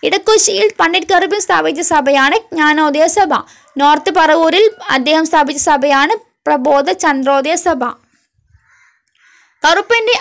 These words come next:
അരയ വംശോദ്ധാരിണി. അരയ വംശോദ്ധാരിണി സഭയുടെ സ്ഥാപകനാണ് പണ്ഡിറ്റ് കെ പി കറുപ്പൻ. വേലുവിൻ്റെ അരയ വംശ പരിപാലന യോഗം. അരയ വംശ പരിപാലന യോഗം സ്ഥാപിച്ച വ്യക്തിയാണ്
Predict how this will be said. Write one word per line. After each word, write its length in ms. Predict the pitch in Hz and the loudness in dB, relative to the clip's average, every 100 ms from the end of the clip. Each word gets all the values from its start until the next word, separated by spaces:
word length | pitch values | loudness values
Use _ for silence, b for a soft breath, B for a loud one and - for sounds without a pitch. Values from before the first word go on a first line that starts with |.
| 320 | 0
അരയ 200 | 330 381 381 | 0 2 0
വംശോദ്ധാരിണി. 800 | 311 - 370 320 262 220 196 208 _ _ _ _ _ _ _ _ _ _ _ _ _ _ _ _ _ _ _ - | -2 -4 -4 0 -2 -2 -8 -14 _ _ _ _ _ _ _ _ _ _ _ _ _ _ _ _ _ _ _ -4
അരയ 260 | 311 403 480 | 0 2 0
വംശോദ്ധാരിണി 680 | 440 403 440 415 392 403 440 | 0 0 0 2 0 0 0
സഭയുടെ 340 | 392 359 349 359 | 0 0 -2 -2
സ്ഥാപകനാണ് 720 | - 311 294 320 320 285 269 349 - | 0 0 2 0 0 0 0 -2 0
പണ്ഡിറ്റ് 420 | 277 277 339 - | 0 -2 -6 -6
കെ 80 | 339 | -6
പി 140 | 311 339 | -6 -4
കറുപ്പൻ. 360 | 359 302 - 196 b b b | -2 -2 -4 -12 b b b
വേലുവിൻ്റെ 600 | 285 311 339 339 320 339 508 - _ _ - | 0 0 0 -4 -4 -4 -6 -8 _ _ -2
അരയ 200 | 302 392 440 | 0 0 0
വംശ 220 | 359 330 381 | -2 -6 -4
പരിപാലന 520 | 311 302 311 311 311 359 392 | -4 -2 0 0 0 -2 -2
യോഗം. 260 | 285 240 - b b b b | -2 -4 -8 b b b b
അരയ 260 | 269 320 440 466 | -2 0 2 0
വംശ 200 | 403 - 415 370 | 0 -2 -2 -2
പരിപാലന 520 | 330 339 339 359 392 392 | -2 0 0 0 0 0
യോഗം 200 | 330 349 349 | 0 -2 -2
സ്ഥാപിച്ച 360 | 320 277 285 311 | -2 0 -2 -4
വ്യക്തിയാണ് 460 | 285 - 269 269 | -6 -4 -2 -2